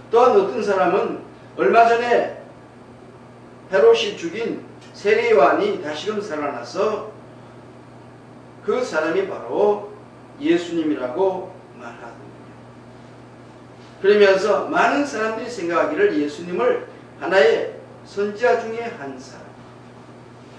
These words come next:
그렇게 이야기를 했습니다. 그러나 여기에서 매우 중요한 것은, 이 선지자들은 다 어떤 사람들입니까? 엄마, 아버지가 있고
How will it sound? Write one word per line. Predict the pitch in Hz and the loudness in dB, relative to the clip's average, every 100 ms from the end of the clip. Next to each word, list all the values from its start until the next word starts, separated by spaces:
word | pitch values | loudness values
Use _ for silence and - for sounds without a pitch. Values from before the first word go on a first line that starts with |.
| - - - - - - | -20 -20 -20 -20 -20 -6
그렇게 | 190 190 170 156 139 - - - - - 117 | -4 -2 -2 -2 -2 -8 -16 -20 -20 -20 -16
이야기를 | 113 - - - - - | -14 -14 -16 -20 -20 -20
했습니다. | - - - - - - - - - - - - - - - - - - - - - - - - - | -20 -20 -20 -20 -20 -20 -18 -18 -20 -20 -20 -20 -20 -20 -20 -20 -20 -20 -20 -20 -20 -20 -20 -18 -6
그러나 | 196 226 226 175 | 2 6 6 8
여기에서 | 208 202 208 202 196 | 6 8 6 6 2
매우 | 170 190 190 | 4 4 4
중요한 | 190 180 180 170 156 | 0 -4 -2 0 -2
것은, | 165 170 151 | -4 -6 -6
이 | 185 | -6
선지자들은 | 196 185 185 208 208 214 208 | -10 -10 -2 2 2 2 -2
다 | - 131 - 202 - - - - - - | -4 -2 2 2 2 -4 -12 -20 -18 -10
어떤 | 165 190 190 | -6 -6 -6
사람들입니까? | 170 160 156 151 151 - - - - - - - - - - | -8 -10 -10 -12 -12 -14 -16 -20 -20 -20 -20 -20 -20 -20 -10
엄마, | 147 160 147 139 - | -8 -4 -2 -2 -2
아버지가 | 120 135 156 165 | -8 -8 -8 -10
있고 | - - 139 139 - | -12 -14 -14 -14 -14